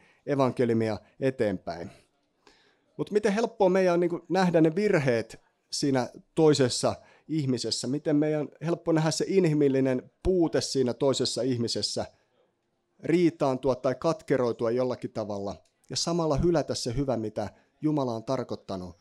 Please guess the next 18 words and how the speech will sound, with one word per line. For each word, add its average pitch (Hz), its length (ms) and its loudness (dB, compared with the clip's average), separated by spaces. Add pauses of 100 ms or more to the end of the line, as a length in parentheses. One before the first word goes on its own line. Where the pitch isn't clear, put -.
(200)
synnyttää? 110 680 -2 (1900)
Mä 180 60 2
uskon, 185 260 4
että 165 180 0
tää 165 180 0
Paavali 160 380 2
ja 147 80 2
Barnabaksen 135 800 -2 (200)
työtoveruus 120 580 -2
kehottaa 135 460 -4
meitä 127 240 -2
myös 127 400 -2 (140)
tavallaan 131 360 -4
tällaiseen 131 320 -4
itsetutkiskeluun. 107 1080 -6 (2000)
Haluanko 175 360 4
mä 147 160 4
olla 139 220 2